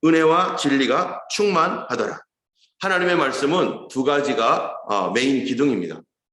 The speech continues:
뭡니까? 은혜와 진리라는 거죠. 우리가 예수님을 믿고 성경을 보면서 우리가 꼭 잡아야 될 것이 있는데요. 그건 뭡니까? 은혜와 진리입니다. 하나님의 은혜, 값없이 주신 은혜,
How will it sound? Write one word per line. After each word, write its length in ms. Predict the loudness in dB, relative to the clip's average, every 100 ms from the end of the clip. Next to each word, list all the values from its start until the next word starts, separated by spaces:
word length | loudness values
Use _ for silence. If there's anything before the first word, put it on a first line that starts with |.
| -4
뭡니까? 680 | 0 2 2 -2 -2 -6 -2
은혜와 640 | 2 2 2 0 -4 -10 -16 -10
진리라는 580 | -6 -2 -2 -2 -4 -10
거죠. 140 | -16 _ _ _ -2
우리가 240 | 2 2
예수님을 400 | 2 2 4 4
믿고 460 | 2 0 2 2 2
성경을 480 | 0 0 2 2 2
보면서 520 | 0 0 0 -2 -4 -8 -12 -2
우리가 280 | 0 2 2
꼭 220 | 2 0
잡아야 400 | -2 0 2 0
될 140 | 0
것이 180 | -2 0
있는데요. 400 | -2 0 0 0 -4 -8
그건 240 | 0 2 2
뭡니까? 580 | 0 -2 0 -2 -4 -12 0
은혜와 640 | 2 4 4 4 2 -2 -8 -4
진리입니다. 600 | 0 2 2 0 -6 -14 _ _ _ _ _ _ _
하나님의 440 | -4 -2 0 2 2
은혜, 440 | 4 2 0 -4
값없이 440 | -2 0 0 0 -4
주신 280 | -2 -2
은혜, 340 | 0 0 -2